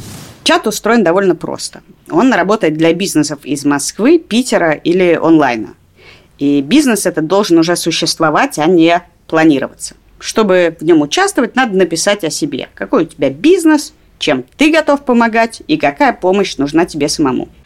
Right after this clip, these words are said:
Speaker 2: А дальше начинается обычная жизнь. Те, кто делает одежду, начинают тусоваться вместе, встречаться друг с другом, делить помещения,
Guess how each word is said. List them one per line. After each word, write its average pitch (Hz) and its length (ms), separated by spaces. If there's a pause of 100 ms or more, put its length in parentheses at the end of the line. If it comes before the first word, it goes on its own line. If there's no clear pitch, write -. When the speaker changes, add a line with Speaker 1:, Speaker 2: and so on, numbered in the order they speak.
(140)
Speaker 2:
А 208 120
дальше 311 560
начинается 180 560
обычная 160 420
жизнь. 135 380
Те, 165 180
кто 170 160
делает 160 400
одежду, 202 460
начинают 170 420
тусоваться 233 540
вместе, 208 380
встречаться 175 640
друг 185 260
с 175 40
другом, 180 400 (340)
делить 151 600 (240)
помещения, 240 920